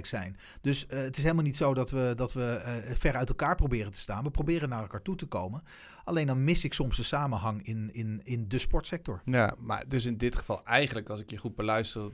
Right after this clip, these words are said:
Speaker 2: heeft het voetbal, eh, zijn eigen, zijn eigen belang eigenlijk wel de nek omgedraaid met dit soort dingen.
Speaker 1: Eh,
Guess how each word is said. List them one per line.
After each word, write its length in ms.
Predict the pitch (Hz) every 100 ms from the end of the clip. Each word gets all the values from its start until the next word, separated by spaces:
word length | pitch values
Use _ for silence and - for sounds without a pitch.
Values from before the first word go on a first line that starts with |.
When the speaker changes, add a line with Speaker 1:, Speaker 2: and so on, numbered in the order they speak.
| -
Speaker 2:
heeft 320 | 107 104 101
het 140 | 98 -
voetbal, 580 | 135 127 101 101 98 - - - - - _ _
eh, 460 | 98 101 98 95 95
zijn 240 | - 113
eigen, 640 | 87 113 113 110 101 101
zijn 120 | - 101
eigen 260 | 110 113
belang 260 | 110 127 165
eigenlijk 300 | 127 110 104
wel 220 | 104 104
de 80 | 104
nek 200 | 104 101
omgedraaid 520 | 101 104 104 95 95
met 120 | 101
dit 140 | 101 98
soort 140 | 98
dingen. 240 | 95 92 - - - _ _ - - - - - - - - - _ _
Speaker 1:
Eh, 920 | - 185 180 170 160 147 139 131 127